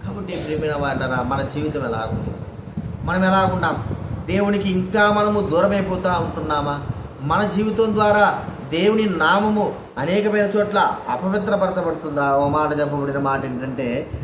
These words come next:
"మిమ్మును బట్టియే కదా." ఈ మాట చాలా మరి మనకు సిగ్గును అవమానం తెచ్చేదిగా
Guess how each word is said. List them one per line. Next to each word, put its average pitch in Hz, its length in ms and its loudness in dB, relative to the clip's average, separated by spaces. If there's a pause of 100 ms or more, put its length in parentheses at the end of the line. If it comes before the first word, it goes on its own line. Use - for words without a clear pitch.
(120)
"మిమ్మును 214 400 2
బట్టియే 208 580 6
కదా." 202 500 4 (200)
ఈ 160 40 -4
మాట 165 540 -2
చాలా 143 440 0 (400)
మరి 139 540 0 (280)
మనకు 143 680 -2
సిగ్గును 165 460 -2
అవమానం 165 520 2
తెచ్చేదిగా 156 760 0